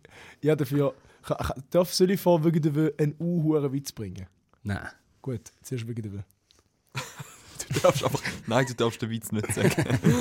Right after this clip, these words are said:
Speaker 3: <laughs>
Speaker 2: Du darfst ihn auch nachher nicht bringen. <laughs>
Speaker 3: Nein, sag den Witz.
Speaker 1: So, wenn noch, wenn noch hören.
Speaker 3: Ja, ich will
Speaker 1: Gut, dann
Speaker 3: hören.
Speaker 1: starten wir grad brisant. Vor, bevor, vor drei Minuten starten wir jetzt mit einem U-Huren-Ficker-Witz rein.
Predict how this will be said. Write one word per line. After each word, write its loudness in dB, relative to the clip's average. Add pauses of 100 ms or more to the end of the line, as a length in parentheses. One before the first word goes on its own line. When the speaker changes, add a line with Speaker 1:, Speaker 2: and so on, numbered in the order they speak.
(200)
Speaker 3:
<laughs> -12
Speaker 2:
Du 0
darfst 2
ihn 2
auch 0
nachher 0
nicht 2
bringen. -10
<laughs> -2 (840)
Speaker 3:
Nein, -4
sag -2
den -6
Witz. -6
Speaker 1:
So, -2
wenn 2
noch, 2
wenn 4
noch 2
hören. -2
Speaker 3:
Ja, 0
ich -6
will -6
Speaker 1:
Gut, -2
dann 4
Speaker 3:
hören. -2
Speaker 1:
starten 4
wir 2
grad 2
brisant. -2
Vor, -2
bevor, 2
vor -2
drei 2
Minuten 4
starten 0
wir -6
jetzt -8
mit -4
einem -4
U-Huren-Ficker-Witz -8
rein. -16